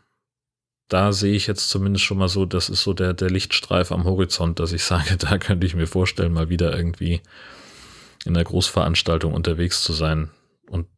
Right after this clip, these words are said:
aber dann werde ich halt auch gucken müssen, wie, wie geht's mir damit? Und, äh, wenn mir das zu eng ist oder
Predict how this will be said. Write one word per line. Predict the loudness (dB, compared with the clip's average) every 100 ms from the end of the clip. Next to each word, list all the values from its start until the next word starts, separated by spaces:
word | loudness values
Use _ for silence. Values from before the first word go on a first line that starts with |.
| -8
aber | -2 0
dann | 2 0 0
werde | 0 2
ich | 2
halt | 2
auch | 0 0
gucken | 0 2
müssen, | 0 0 -2 -2
wie, | -2 -2 -4
wie | -6
geht's | -2 -2 0
mir | 2
damit? | 2 2 0
Und, | -2 -2 -2
äh, | -4 -2
wenn | -2
mir | 0
das | -2
zu | -2 -2
eng | 0
ist | 0 -2
oder | -2 0 0